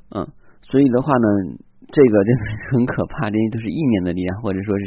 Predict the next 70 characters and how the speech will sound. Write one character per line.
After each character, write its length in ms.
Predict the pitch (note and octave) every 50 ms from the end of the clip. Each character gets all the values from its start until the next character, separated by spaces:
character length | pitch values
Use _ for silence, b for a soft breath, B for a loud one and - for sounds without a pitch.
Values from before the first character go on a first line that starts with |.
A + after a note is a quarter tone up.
| G#2
生 100 | A2 G#2
气 140 | A2 - -
的 80 | G2+ F#2+
力 100 | F#2+ F#2 F2
量。 160 | D#2+ - - B B B B B B B B B B B B
那 140 | - F3 F3
说 160 | - F#3+ F#3
这 100 | G3 F#3 E3+
些 100 | - E3+
的 140 | E3+ E3+ E3+
话 160 | F#3 E3+ C3+
呢， 80 | B2 A2+
跟 160 | D3 C#3+ C#3+
我 40 | B2
们 80 | - -
今 180 | - A#2+ A#2+ C3
天 140 | C3 B2+
的 100 | A2 G2+
内 140 | G2 G#2+ G2
容 160 | D#2+ D#2 D2+
有 100 | C#2 G1+
什 140 | G1+ - -
么 80 | A1 A#1+
关 160 | - - -
系 320 | - - - - - G1+
啊？ 80 | - - _ _ _ _ -
当 80 | G2 G#2+
然 160 | C#3+ F#3 G3 D3 G2+
有 80 | C2
关 160 | - - F2 D2+ G2+
系 160 | - - -
了。 80 | C#2 - -
我 20 | -
今 140 | - - D3+
天 80 | D#3+ E3 D3+
要 80 | B2
教 80 | - C#3+ C#3+ C#3+
大 80 | B2+
家 160 | G#2 A2 A2+
做 160 | C3 - C3 A2
水 320 | - - - G2 E2+ E2 F2+ -
晶 160 | D3 E3 F3+
水。 240 | - - D2 D2+ F2+ - - - b b b b b b b b b b b b -
那 80 | C#3+
水 80 | D3 - A#2+ G#2+ G#2
晶 160 | C#3 C#3+ E3
水 160 | - A#2 F2
的 80 | F#2 G2
原 80 | G2 F#2+ F2 F#2 G#2
理 80 | G2
就 160 | - - G2 A2
是 80 | A2+ F#2+ -
这 80 | A#2
样 80 | A#2 A2 F#2+ F2+
的， 160 | F2+ - _ _ _ _ - A#2
因 80 | B2
为 20 | B2+
是 140 | B2 A#2
通 160 | - - A#2 A2+
过 160 | G#2+ G#2+ -
水 160 | - - C2+
晶 180 | - - A2 A2+ G#2
的 80 | A2
话 80 | - - G#2+ G2
呢， 80 | F#2 - -
改 80 | - - - - -
变 240 | B2+ A#2 G2+ - _ B B B B B B B
我 80 | F#2+ F#2
们 80 | G2 G#2 A2 - -
水 160 | - D#2